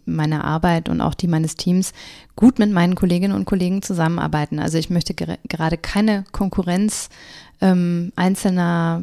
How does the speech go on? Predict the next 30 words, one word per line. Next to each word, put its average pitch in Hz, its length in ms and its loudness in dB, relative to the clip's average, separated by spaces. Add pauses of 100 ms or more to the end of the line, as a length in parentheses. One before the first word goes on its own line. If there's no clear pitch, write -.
(160)
ähm, 160 300 -2
Bereiche 170 680 2
gegeneinander, 180 920 0
die 180 180 -4
sich - 320 -6
vielleicht 170 480 2
auch 170 240 -2
nicht - 260 -2
das - 280 -12
gönnen, 214 340 4
den, 175 340 -2 (480)
den 170 120 0
Erfolg 196 440 2
auch 202 100 -2
nicht 202 220 0
gönnen, 196 400 0
ähm, 180 540 -2 (140)
mit 180 220 0
einzelnen 175 440 0
Projekten. 170 640 -2 (320)
Also 175 140 2
das 165 140 0
ist - 140 -4
mir 175 100 2
fremd. 151 540 -4 (440)
Ähm, 156 340 -4
denn 165 640 -4 (240)
wir 160 240 -4
haben 165 220 0
unterschiedliche 175 1120 -2